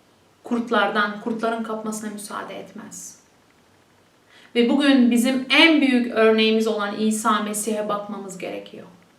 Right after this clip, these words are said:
Bugün her birimiz iyi çobanlar olmamız gerekiyor. Ve bugün Rabbin bize verdiklerini korumamız gerekiyor,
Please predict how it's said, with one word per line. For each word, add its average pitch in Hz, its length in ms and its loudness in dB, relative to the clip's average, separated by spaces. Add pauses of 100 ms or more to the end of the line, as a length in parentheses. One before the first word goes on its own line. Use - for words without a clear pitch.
(600)
Bugün 349 420 8 (460)
her 294 420 8
birimiz 254 680 2 (260)
iyi 269 380 10
çobanlar 220 640 4
olmamız 190 520 -8
gerekiyor. - 480 -12 (680)
Ve 220 160 8
bugün 294 380 8
Rabbin 254 500 4
bize 233 240 4
verdiklerini 233 800 2
korumamız 220 560 2
gerekiyor, - 480 -10